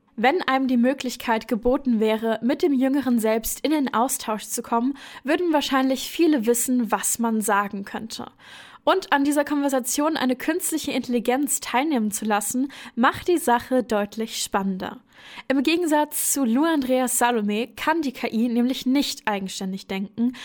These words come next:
sondern teilt nur Informationen mit, welche irgendwo im Internet zu finden sind. So treffen drei Versionen einer Intellektuellen auf eine Art Informationspapagei und können Ausblicke und Augenblicke eines Lebens bieten,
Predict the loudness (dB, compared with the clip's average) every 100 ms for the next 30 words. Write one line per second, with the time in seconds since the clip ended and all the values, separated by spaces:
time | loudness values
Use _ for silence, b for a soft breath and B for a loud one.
0 | B -4 0 0 0 -2 0 0 2 0
1 | 0 -2 0 0 0 -2 2 2 2 0
2 | -4 -4 0 0 2 0 2 2 2 2
3 | 4 4 4 0 0 0 0 0 -2 -4
4 | -4 -4 -2 -2 -2 -6 -6 -8 -14 -18
5 | B B B B -2 0 2 0 -2 0
6 | 0 0 2 2 2 2 2 2 2 0
7 | 0 0 -2 -2 -4 -4 -2 0 0 0
8 | -2 -4 -2 0 0 0 0 -2 -6 -2
9 | 0 0 -2 0 0 0 -2 -2 0 -2
10 | -2 -2 -4 B B B 0 0 0 0
11 | 2 0 0 0 -2 -2 -2 -2 0 0
12 | 0 0 2 2 2 -2 -4 -2 -2 0
13 | 0 0 -2 -2 0 0 -4 -4 -6 -6
14 | -2 -2